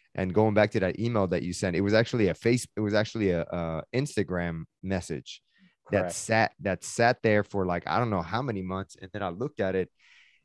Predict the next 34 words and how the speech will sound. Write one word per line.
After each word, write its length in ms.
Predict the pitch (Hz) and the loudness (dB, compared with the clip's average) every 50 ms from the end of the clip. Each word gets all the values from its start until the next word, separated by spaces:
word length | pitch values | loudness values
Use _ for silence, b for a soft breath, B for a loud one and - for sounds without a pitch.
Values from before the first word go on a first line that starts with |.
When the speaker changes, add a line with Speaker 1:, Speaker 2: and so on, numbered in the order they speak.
| _ _ | _ _
Speaker 1:
and 100 | 85 101 | -4 -2
I 120 | 123 139 156 | 0 0 0
was 100 | 143 127 | 0 0
like, 200 | 120 110 104 95 | 0 0 0 2
"Who's 260 | 127 160 285 220 113 | 2 0 2 2 2
this 160 | 123 131 - | 2 0 0
guy? 240 | - 95 87 82 85 | -2 -2 -2 -2 -2
He 80 | 95 107 | -2 -2
wants 180 | 110 113 107 | -2 -2 -2
to 80 | - - | -4 -6
collaborate." 800 | - - 82 76 87 98 110 98 101 98 98 98 98 92 - | -6 -6 -6 -2 0 0 0 2 2 2 4 4 4 2 2
I 20 | 107 | -2
mean, 140 | 117 120 104 | -4 -4 -4
'cause 140 | 127 120 | -4 -2
we 120 | 120 139 156 | -2 0 2
get 260 | 151 135 110 - - | 2 2 2 2 0
emails 360 | 117 117 110 110 107 104 90 | -2 -2 0 0 0 0 0
about 260 | 92 85 101 95 - | 0 0 0 0 0
collaborations 840 | - - 107 107 101 92 78 80 78 87 101 110 - - 92 87 85 | -2 -2 0 0 0 0 0 -2 -2 0 0 0 -2 -4 -6 -4 -2
all 140 | 98 98 95 | -2 -2 -2
the 120 | 87 82 | -4 -6
time. 280 | - - 92 87 85 87 | -6 -6 -4 -4 -4 -6
I'm 160 | 95 113 113 | -8 -8 -8
like, 140 | 95 95 - | -8 -8 -6
"Come 180 | - 131 117 | -6 -6 -4
on, 140 | 95 85 80 | -4 -4 -4
man, 180 | 85 82 85 87 | -6 -6 -6 -6
we 100 | 110 123 | -6 -6
ain't 100 | 123 107 | -2 -2
got 120 | 98 85 | -2 -2
time 220 | - 101 92 87 | -2 -2 -4 -4
for 160 | 82 - 85 80 | -6 -6 -6 -6
all 100 | 78 78 | -4 -4
that." 180 | 78 76 - | -6 -8 -10